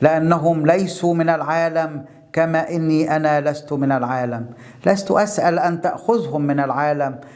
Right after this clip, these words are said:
بل أن تحفظهم من الشرير. ليسوا من العالم كما إني أنا لست من العالم. قدسهم في حقك، كلامك هو حق. كما أرسلتني إلى العالم أرسلهم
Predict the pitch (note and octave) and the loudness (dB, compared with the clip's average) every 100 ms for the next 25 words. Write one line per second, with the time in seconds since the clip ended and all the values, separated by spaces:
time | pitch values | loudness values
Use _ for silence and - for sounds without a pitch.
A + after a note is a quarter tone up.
0 | - - D3+ D3+ D3 C#3+ D3+ - - F#3+ | -12 0 0 2 -4 0 -2 -2 -2 -2
1 | C#3 B2+ C#3+ C3 A#2 - - - C#3 C3+ | -2 -2 -2 0 -4 -8 -12 0 0 0
2 | - - A#2 B2 A#2 - - - - - | -2 -4 -2 -2 -2 -4 -14 -18 -20 -18
3 | - C3+ E3+ F#3+ F3 E3+ E3 E3 D3 E3 | 0 4 4 4 0 2 4 2 2 0
4 | E3+ E3 D#3 D3+ D#3+ D#3+ D3+ E3 D#3 D3+ | 0 -2 -4 -4 -2 -2 -4 -4 -2 -2
5 | D3+ D3 C#3+ C#3+ - C3+ C3+ C3 B2 B2+ | 0 0 2 0 -2 -4 0 0 0 -2
6 | A#2+ A2+ A2+ - - - - F3 D#3 D3 | -2 -4 -8 -10 -18 -16 0 2 4 2
7 | F#3+ - - D3 B2+ A#2+ A2+ - - - | 0 -2 0 0 0 -4 -8 -18 -14 -2
8 | C#3 - D#3 D3+ - A2 - - - - | -2 0 -2 -2 -4 -4 -6 -20 -20 -2
9 | - C#3 D#3 E3+ D#3+ D3+ - - - - | 2 4 4 4 0 -2 -8 -16 -10 2
10 | G3+ C#3+ - C3 - - - - - _ | 2 2 0 -4 -4 -16 -18 -20 -20 _
11 | - - - - C#3+ D3+ D#3+ D#3 C#3 - | -20 -20 -20 0 4 4 2 0 -2 0
12 | D3+ C#3+ E3 E3 D#3+ D3+ D3 C3+ C#3+ D3+ | 0 2 2 2 0 0 2 2 -2 -2
13 | D3 C#3 C3 - - - C#3+ C3 - E3+ | -2 -4 -8 -16 -20 -6 -4 -4 0 0
14 | E3 B2+ C#3+ | 0 0 -4